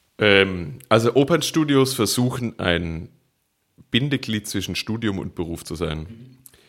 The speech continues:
Speaker 1: Ich, ich vergleiche das manchmal so ein bisschen, es gibt ja manchmal so dieses, ähm, diese dualen Studiengänge, ne, wo du quasi studierst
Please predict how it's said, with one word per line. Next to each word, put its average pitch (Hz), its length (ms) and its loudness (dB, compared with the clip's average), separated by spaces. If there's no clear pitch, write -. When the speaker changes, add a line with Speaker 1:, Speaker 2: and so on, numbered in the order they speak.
Speaker 1:
Ich, 98 160 -6
ich 107 140 -4
vergleiche 110 380 2
das 131 120 -4
manchmal 120 300 2
so 117 100 0
ein 104 100 0
bisschen, 113 280 -2
es 98 100 -4
gibt - 160 -6
ja 107 60 0
manchmal 98 240 0
so 95 100 -4
dieses, 90 520 -4
ähm, 85 420 2
diese 98 180 -2
dualen 101 440 4
Studiengänge, 85 680 -2
ne, 92 140 -2
wo 110 100 0
du 92 80 -2
quasi 85 340 0
studierst 107 680 0